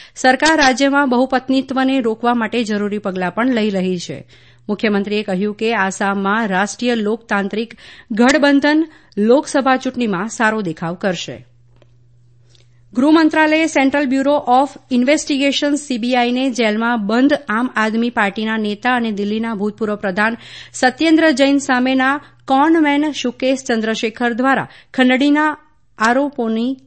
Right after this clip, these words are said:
તપાસ કરવા માટે મંજૂરી આપી છે. સૂત્રોના જણાવ્યા અનુસાર આ મામલો ચંદ્રશેખરના આરોપ સાથે જોડાયેલો છે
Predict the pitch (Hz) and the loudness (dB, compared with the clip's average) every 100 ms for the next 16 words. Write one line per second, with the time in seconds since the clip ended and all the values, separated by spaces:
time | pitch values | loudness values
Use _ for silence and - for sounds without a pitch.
0 | - 226 233 254 - 214 196 233 247 143 | -6 -4 -2 -6 -4 -4 -2 -2 -4 -8
1 | _ - 220 220 185 185 185 147 147 151 | _ -4 0 0 -2 -4 -6 -8 -10 -12
2 | - - _ - 202 190 196 196 196 190 | -14 -20 _ -8 -6 -2 -2 -2 -2 -2
3 | 196 190 190 214 226 208 247 - - - | -2 -4 -4 -4 -2 0 -2 -6 -18 -8
4 | - 220 220 226 240 269 285 233 220 226 | -2 0 0 0 0 0 0 -2 -2 -4
5 | 226 220 247 254 269 - 208 214 220 220 | -6 -2 -2 0 -2 0 -2 -2 -4 -4
6 | 208 208 226 196 185 185 196 196 247 285 | -4 -2 -2 -2 -2 -2 -4 -4 -4 -6